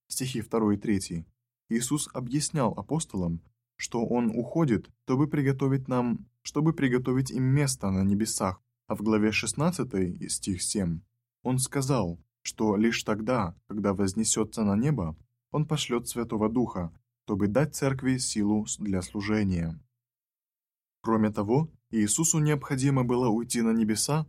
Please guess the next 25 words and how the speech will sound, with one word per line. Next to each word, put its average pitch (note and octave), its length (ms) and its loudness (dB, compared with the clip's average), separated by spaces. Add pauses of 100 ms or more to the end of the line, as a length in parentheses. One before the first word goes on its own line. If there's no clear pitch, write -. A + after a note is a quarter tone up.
(140)
чтобы A2+ 320 -2
завершить C3 600 0
труд F#2+ 220 -2
искупления, G#2+ 800 0 (300)
начатый C#3+ 480 2
им G#2+ 320 0
на G2+ 100 0
кресте. G2+ 560 -2 (320)
Автор A#2+ 400 -2
послания A2+ 560 0
к - 60 -12
евреям G#2+ 640 2 (240)
в G#2 80 -6
главах G2+ 420 2
восьмой G2+ 560 -2 (300)
и A2+ 80 -4
девятой G2+ 580 2 (160)
объясняет, A2+ 800 0
что G2+ 420 -4
земной A2+ 460 4
храм G2 440 0 (220)
есть A2 380 0
образ C#3+ 340 0
храма A#2+ 440 0
небесного. G#2+ 760 0